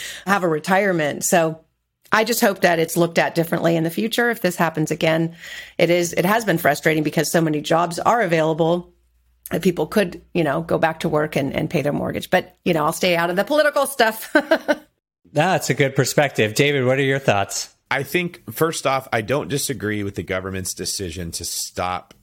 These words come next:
Speaker 3: allow, stop forcing people out of their homes during a pandemic, assuming that the C D C's information was correct. I understand why they did it. They were trying to stop the spread of the virus.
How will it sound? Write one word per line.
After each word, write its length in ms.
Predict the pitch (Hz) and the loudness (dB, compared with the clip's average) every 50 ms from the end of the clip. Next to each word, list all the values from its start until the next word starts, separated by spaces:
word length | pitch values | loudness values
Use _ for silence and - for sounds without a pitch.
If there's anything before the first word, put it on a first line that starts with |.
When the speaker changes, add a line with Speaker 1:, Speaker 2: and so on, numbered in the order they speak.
| _ - | _ -8
Speaker 3:
allow, 500 | 95 92 90 87 85 87 87 87 90 - - | -6 -6 -6 -6 -6 -6 -6 -8 -8 -10 -10
stop 420 | - - - - 131 139 - - - | -8 -8 -4 -2 -2 -2 -2 -4 -4
forcing 360 | - 120 120 117 - 123 110 | -2 -2 -2 -2 -4 -8 -8
people 260 | - 117 107 - 98 | -8 -8 -6 -6 -4
out 160 | - 101 98 | -4 -4 -4
of 100 | 101 95 | -4 -4
their 120 | 98 101 95 | -6 -6 -4
homes 380 | 98 98 92 90 90 85 - | -4 -6 -6 -6 -6 -8 -8
during 320 | - - 92 92 92 90 90 | -6 -6 -6 -6 -6 -8 -10
a 60 | 87 | -10
pandemic, 600 | - - 98 95 92 82 87 85 82 85 82 - | -10 -8 -8 -8 -8 -6 -8 -8 -8 -10 -12 -12
assuming 400 | 90 - - - 98 87 87 87 | -12 -12 -8 -8 -8 -6 -6 -6
that 120 | 82 82 - | -8 -8 -10
the 80 | 85 | -10
C 180 | 80 - - 90 | -10 -10 -10 -10
D 140 | 82 85 82 | -10 -10 -10
C's 260 | - - 82 76 82 | -10 -12 -12 -14 -14
information 580 | 82 80 - 85 78 80 82 - - 85 80 | -14 -14 -14 -14 -12 -12 -12 -12 -12 -14 -12
was 140 | 80 80 - | -12 -12 -14
correct. 380 | - - - 80 78 78 - - | -14 -12 -10 -10 -10 -10 -10 -10
I 100 | 78 71 | -10 -10
understand 500 | 90 98 104 104 - - - 101 95 90 | -8 -8 -8 -8 -8 -8 -8 -8 -8 -6
why 200 | 82 82 82 87 | -8 -8 -8 -8
they 100 | 95 110 | -8 -10
did 180 | 107 80 80 | -8 -8 -8
it. 140 | 85 95 - - - - - - - - - - - - - | -8 -8 -10 -12 -18 -20 -20 -20 -20 -20 -20 -20 -16 -8 -4
They 120 | - 101 | -2 -2
were 80 | 95 92 | -2 -2
trying 180 | - 107 98 | -4 -4 -6
to 60 | 92 87 | -4 -6
stop 400 | - - 98 87 90 90 _ - | -6 -4 -4 -4 -4 -4 _ -6
the 80 | 110 | -6
spread 260 | - - - 92 90 | -6 -4 -4 -4 -2
of 60 | 95 95 | -2 -4
the 80 | 104 | -4
virus. 500 | 90 85 85 82 82 90 104 - - - | -4 -2 -4 -4 -4 -4 -6 -6 -8 -10